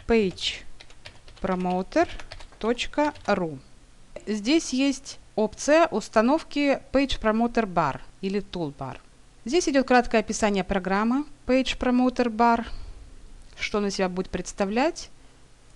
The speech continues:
И здесь нам сразу показывают, как будет выглядеть, э, панель инструментов. На этой панели инструментов мы можем узнать, какой будет тиц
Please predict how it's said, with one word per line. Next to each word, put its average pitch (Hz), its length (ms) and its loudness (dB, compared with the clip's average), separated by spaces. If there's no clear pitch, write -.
И 262 100 -2
здесь 294 240 0
нам 285 140 2
сразу 247 300 2
показывают, 254 580 2
как 220 220 0
будет 220 260 0
выглядеть, 208 680 -4
э, 180 200 -6
панель 208 300 0
инструментов. 185 720 -4
На 220 300 2
этой 254 220 2
панели 226 320 2
инструментов 254 640 0
мы 220 260 2
можем 208 480 -2
узнать, 190 580 -4
какой 196 300 0
будет 190 420 -4
тиц - 480 -4